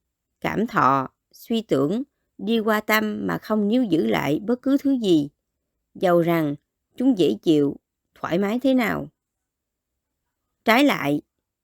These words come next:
khi các trạng thái khó chịu, đau đớn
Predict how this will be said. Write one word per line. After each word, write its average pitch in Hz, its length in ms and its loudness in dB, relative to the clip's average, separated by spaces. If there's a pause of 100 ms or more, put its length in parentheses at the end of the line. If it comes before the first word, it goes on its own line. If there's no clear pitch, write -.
(280)
khi - 180 -10
các 320 240 -4
trạng 160 220 -2
thái 220 220 -2
khó 294 240 0
chịu, 143 440 0 (100)
đau 226 240 2
đớn 214 340 0